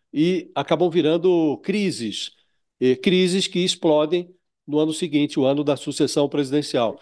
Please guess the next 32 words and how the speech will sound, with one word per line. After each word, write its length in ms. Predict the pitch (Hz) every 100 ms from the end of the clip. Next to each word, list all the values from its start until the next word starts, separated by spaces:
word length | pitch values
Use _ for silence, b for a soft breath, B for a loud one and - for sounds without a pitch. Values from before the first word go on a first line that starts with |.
| B B B
Daí 180 | 190 208
a 60 | 220
angústia 580 | 220 196 175 208 - 180
do 100 | 190
presidente. 720 | 190 175 147 143 117 - _ _ _ _
Ele 180 | 135 156
quer 220 | 180 185
ainda 400 | 151 185 196 190
salvar 920 | - - 214 196 175 147 170 185 -
o 120 | 196
segundo 460 | 190 190 170 202 185
ano. 340 | 143 120 101 - _ _ _ _
E 640 | - 123 131 131 127 123 123
no, 280 | 139 135 120
no 200 | 120 135
afã 420 | 127 - 185 214
de, 400 | 156 143 131 120
de 160 | 113 123
salvar 480 | - 131 117 151 143
esse 160 | 131
segundo 380 | - 123 139 190
ano, 280 | 151 160 175 b b b b -
ele 200 | 131 160
está 680 | - 147 147 180 170 120 - _ _
fustigando 520 | - 170 175 156 170
os 80 | 170
ministros 560 | 160 147 147 151 170 143
a 180 | 143 143 b _
trabalharem 540 | 147 143 135 139 156
um 100 | 160
pouco 300 | 151 165 170
mais. 440 | 151 127 104 -